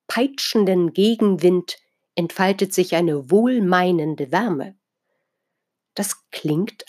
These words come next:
einfach, subtil und hat doch etwas ausgesprochen Machtvolles,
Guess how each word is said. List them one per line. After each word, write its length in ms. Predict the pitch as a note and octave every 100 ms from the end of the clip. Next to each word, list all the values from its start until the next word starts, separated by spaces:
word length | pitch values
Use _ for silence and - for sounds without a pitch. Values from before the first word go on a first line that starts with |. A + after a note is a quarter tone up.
| -
einfach, 720 | A#3 F3 - - - - - -
subtil 720 | E3 G3 - - A#3 E3 - _ _ - _ -
und 160 | F#3+ G3+
hat 160 | G#3+
doch 140 | C4 -
etwas 420 | G#3+ - F#3+ - -
ausgesprochen 880 | F#3 F#3+ G3 - - D#3+ E3+ D#3 _ _ _ -
Machtvolles, 960 | E3+ - - - - - - - -